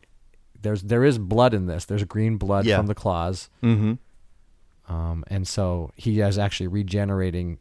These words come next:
Speaker 1: at a very rapid rate.
Speaker 2: Yeah.
Speaker 1: And it's the eighties, so the comics code is still in full effect. So the
Speaker 2: <laughs> There's no red blood.
Speaker 1: there's no red bu-, red blood, and there's,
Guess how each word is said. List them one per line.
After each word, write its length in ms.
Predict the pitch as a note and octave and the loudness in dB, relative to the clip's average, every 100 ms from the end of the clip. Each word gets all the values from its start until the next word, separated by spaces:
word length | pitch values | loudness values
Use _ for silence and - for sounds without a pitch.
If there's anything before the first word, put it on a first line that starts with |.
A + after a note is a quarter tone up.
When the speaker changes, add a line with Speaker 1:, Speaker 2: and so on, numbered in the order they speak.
| - | -6
Speaker 1:
at 100 | G#2 | -6
a 40 | |
very 340 | G2 F2+ G#2+ F#2 | -4 -2 -2 -2
rapid 460 | F#2 F2+ E2 E2+ - | -2 -4 -6 -10 -8
rate. 380 | D#2+ - - - - | -10 -10 -18 -20 -8
Speaker 2:
Yeah. 280 | G2+ F#2 E2 - _ _ _ _ _ _ _ _ _ _ _ _ - C3 | -2 -2 -4 -14 _ _ _ _ _ _ _ _ _ _ _ _ -8 2
Speaker 1:
And 100 | C3+ | 2
it's 120 | - | 2
the 140 | C3+ | 2
eighties, 300 | C#3 C#3+ B2 | 4 6 4
so 100 | - | 4
the 60 | A2 | 0
comics 360 | - B2+ B2 - | 2 2 0 -2
code 200 | A#2+ G#2 | 0 0
is 80 | |
still 200 | - A#2 | -2 0
in 60 | G#2 | -2
full 180 | - G2+ | -2 -4
effect. 340 | G2 A2+ G2 - | -2 -2 -2 -2
So 340 | G#2+ F#2+ F2+ G2 | -2 -2 -2 -2
the 180 | A2+ - | -4 -4
Speaker 2:
<laughs> 80 | - | -4
There's 160 | A#2 G#2+ | -2 6
no 140 | A#2 | 6
red 280 | G#2 B2 A#2+ | 8 6 6
blood. 360 | G2 F#2+ F2 - | 0 -2 -4 -4
Speaker 1:
there's 180 | A#2 A2+ | -2 0
no 100 | C3 | 0
red 240 | B2 B2 | 4 2
bu-, 120 | A#2 - | 2 -2
red 460 | E2 - C3 C3 A2 | -6 -4 2 2 2
blood, 400 | A2+ A#2 G#2+ G2 | 2 4 4 0
and 240 | A2 A2 G#2 | -2 -2 0
there's, 460 | G#2 G2+ - - | 0 -2 -6 -14